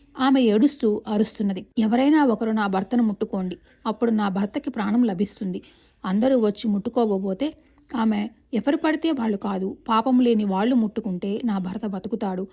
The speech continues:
పాపం ఉండి ముట్టుకుంటే ఇబ్బంది వస్తుంది" అనగా, అందరూ వెనక్కి వెళ్ళిపోతున్నారు. ఒక వేశ్య ముందుకు వస్తుంటే అందరూ, "ఆమె ఒక వేశ్య, ఆమెడ వెడుతున్నది ఏంటి?" అన్నారు. ఆమె వచ్చి, "నేను ముట్టుకుంటాను,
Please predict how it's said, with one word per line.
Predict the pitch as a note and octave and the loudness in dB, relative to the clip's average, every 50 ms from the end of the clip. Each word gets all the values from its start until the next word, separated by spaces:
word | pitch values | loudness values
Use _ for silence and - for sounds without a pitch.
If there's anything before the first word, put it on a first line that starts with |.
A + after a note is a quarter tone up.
| _ _ _ _ _ _ - A3+ | _ _ _ _ _ _ -4 0
పాపం | G#3 G#3 G#3+ C#4+ C#4 C4 | 0 2 2 4 4 4
ఉండి | B3 A#3 A3 A3 | 4 4 4 4
ముట్టుకుంటే | G#3+ G3+ G3 G3 A#3 G3+ G#3+ G#3 G3 F#3+ G#3+ | 2 0 -2 -2 -4 -4 -4 -4 -2 -2 -2
ఇబ్బంది | B3 - A#3 F#3 F3 G#3 C4+ C#4 C#4+ | -2 -2 -2 -4 -2 0 2 2 2
వస్తుంది" | A3 G#3+ G#3 - - - A3 G3 F#3+ G3+ | 2 -2 -4 -4 -4 -6 -4 -4 -4 -4
అనగా, | - G3+ F3+ F#3+ - G#3 G#3 - - - _ _ - - | -4 -4 -6 -4 -4 -6 -6 -8 -20 -20 _ _ -10 -8
అందరూ | F#3+ F#3 G3 A3+ A3+ G#3+ G#3 A#3 | -6 0 2 2 2 4 2 2
వెనక్కి | B3+ A#3+ G#3 G#3+ A3 - A#3 | 2 2 0 -2 -2 -2 -2
వెళ్ళిపోతున్నారు. | G#3 G3 F#3+ - - F#3+ G3 - F#3+ F#3 F#3 F#3 - _ _ _ _ _ _ _ - | -2 -2 -4 -4 -6 -8 -6 -6 -6 -6 -6 -8 -12 _ _ _ _ _ _ _ -10
ఒక | D4+ D4 D#4+ | -4 -2 0
వేశ్య | C#4 A3+ A3 C4 C#4+ - E4 | 2 2 2 2 2 2 4
ముందుకు | D4 B3 A3+ A#3 B3 B3 - A#3 | 4 4 4 2 0 0 -2 -2
వస్తుంటే | G#3 G#3 - - G#3+ G#3 F#3+ F3+ G3 G3+ A#3 - | -2 -4 -4 -6 -4 -4 -4 -4 -4 -6 -4 -4
అందరూ, | B3 G3+ G3 A3 D4 C#4+ B3+ A3 G#3+ A3+ - _ _ _ _ _ - | -2 -2 0 0 2 2 2 2 0 -2 -6 _ _ _ _ _ -6
"ఆమె | C4 B3+ B3 B3+ | -2 2 4 4
ఒక | B3 B3 A#3+ | 4 4 2
వేశ్య, | G#3+ G3 F#3+ G3 B3+ - - A#3 G3+ G3 G3 G3+ _ _ _ _ _ _ _ - | 0 0 2 2 2 0 0 -2 -4 -4 -6 -8 _ _ _ _ _ _ _ -2
ఆమెడ | C4 C4 C#4+ C#4+ C4 A#3 | 0 2 4 4 4 2
వెడుతున్నది | G#3+ G#3 G3+ A3+ A#3+ - D#4 D#4 D#4 C#4+ G#3+ | 2 2 0 0 2 2 4 4 6 6 4
ఏంటి?" | G3+ G3+ A3 G#3 A3 A3+ - | 4 4 2 0 -2 -2 -2
అన్నారు. | - F#3+ F#3+ F#3+ G3 G3 - - _ _ _ _ _ _ - - C#4 A3 | -2 -2 -2 -2 -4 -6 -10 -12 _ _ _ _ _ _ -10 -4 -2 0
ఆమె | A3 G#3+ G#3 | 2 2 2
వచ్చి, | G3 G3 F#3+ - - - E4 E4+ - - _ - | 0 -2 -4 -4 -4 -4 -4 -4 -6 -12 _ -2
"నేను | A#3 C4+ D#4 | 2 4 6
ముట్టుకుంటాను, | D4+ B3+ B3 B3 - C#4 - B3+ A3 G3 - F#3+ F#3 F#3+ F#3 F#3+ F#3+ | 6 6 4 2 -2 -4 -2 0 -2 -2 -2 -4 -6 -4 -4 -6 -8